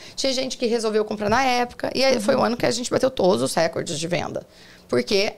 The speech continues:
Speaker 1: a, vo-, a gente tava preparado. E enquanto
Speaker 2: Sim.
Speaker 1: to-, todo mundo reclamando, todo mundo vendo Netflix, todo mundo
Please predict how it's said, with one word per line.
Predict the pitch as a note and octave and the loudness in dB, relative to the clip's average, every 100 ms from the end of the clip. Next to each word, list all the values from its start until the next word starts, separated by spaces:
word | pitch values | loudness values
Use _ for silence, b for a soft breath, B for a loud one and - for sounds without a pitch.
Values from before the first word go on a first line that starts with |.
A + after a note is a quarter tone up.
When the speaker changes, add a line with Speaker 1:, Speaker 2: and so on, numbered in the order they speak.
| - - | -10 -2
Speaker 1:
a, | F#3+ - | -2 -2
vo-, | F3 G3 - | -4 -2 -2
a | - G#3+ | 0 0
gente | G#3 F#3+ G#3 | 2 -2 -2
tava | - A#3+ | 2 2
preparado. | A#3+ B3+ D#4+ D#4 | 2 2 2 2
E | G3+ | 2
enquanto | G#3+ G#3+ G#3+ G3 | 0 4 4 4
Speaker 2:
Sim. | |
Speaker 1:
to-, | G3 - - | 0 -2 0
todo | A#3 | -2
mundo | C4+ C4 | 0 -2
reclamando, | C4 B3+ B3 F#3+ A3 G#3+ | 0 0 0 0 -2 -2
todo | G#3+ | -2
mundo | A3 | -2
vendo | A3 A3 | -2 -2
Netflix, | A3+ G#3+ - F#3 G#3 G#3+ - | -4 -6 -6 -4 -2 -4 -4
todo | G#3 | 0
mundo | A3 A3+ | 0 0